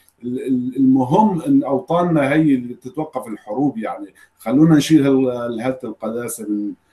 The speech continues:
من على هال-، هالوسخ هذا المزبلة الإسلامية للأسف الشديد.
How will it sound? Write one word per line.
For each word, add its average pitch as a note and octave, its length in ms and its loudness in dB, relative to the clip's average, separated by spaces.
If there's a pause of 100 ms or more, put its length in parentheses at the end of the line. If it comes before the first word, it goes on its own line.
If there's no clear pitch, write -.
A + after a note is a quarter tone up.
(240)
من A2+ 120 -4
على B2 200 2
هال-، C3 480 6 (220)
هالوسخ C3+ 680 4
هذا B2+ 240 2
المزبلة B2 720 2
الإسلامية G#2+ 640 -4
للأسف G2 380 -8
الشديد. F#2 380 -12